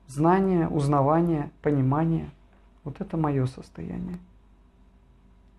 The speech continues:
Первое предупреждение, следующее бан. Вы встречали таких людей?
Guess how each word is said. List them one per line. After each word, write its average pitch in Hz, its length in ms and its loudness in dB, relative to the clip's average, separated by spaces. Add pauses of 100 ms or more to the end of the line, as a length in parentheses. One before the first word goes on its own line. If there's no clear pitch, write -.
(4000)
Первое 175 340 4
предупреждение, 156 1000 0 (520)
следующее 156 440 -4
бан. 135 340 0 (4000)
Вы 156 160 0
встречали 185 500 2
таких 180 380 -2
людей? 202 540 0